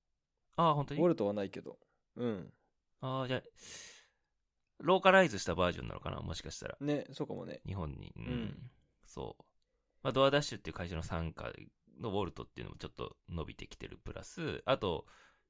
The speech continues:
Speaker 1: 最近ケーディーディーアイの傘下に入ったメニューっていう日本のスタートアップの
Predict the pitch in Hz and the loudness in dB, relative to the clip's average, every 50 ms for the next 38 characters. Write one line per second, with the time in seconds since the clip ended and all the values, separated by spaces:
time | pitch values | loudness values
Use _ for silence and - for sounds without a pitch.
0 | _ _ _ - - - 139 143 143 131 123 - - 143 135 139 120 135 131 123 | _ _ _ -12 -6 -2 -2 -2 -2 -4 -8 -4 -2 0 0 0 2 0 0 0
1 | 131 131 127 110 87 85 107 - 82 80 73 80 76 71 - 82 78 - - _ | 2 2 2 2 2 0 -2 -2 -2 -2 -2 -4 -4 -4 -4 -6 -8 -10 -8 _
2 | - 76 85 110 135 139 123 98 80 67 - - _ - 71 71 76 73 69 - | -4 -2 2 2 2 2 2 0 0 -2 -4 -8 _ -6 -4 -2 -2 -2 -4 -4
3 | - 98 101 95 95 101 95 87 85 82 - - - 92 90 - 87 85 - _ | -4 -4 -2 -2 -2 -2 -2 -2 -2 -4 -4 -2 0 0 0 0 0 -2 -2 _
4 | _ - - 69 69 69 64 57 - | _ -10 -8 -6 -6 -6 -6 -6 -8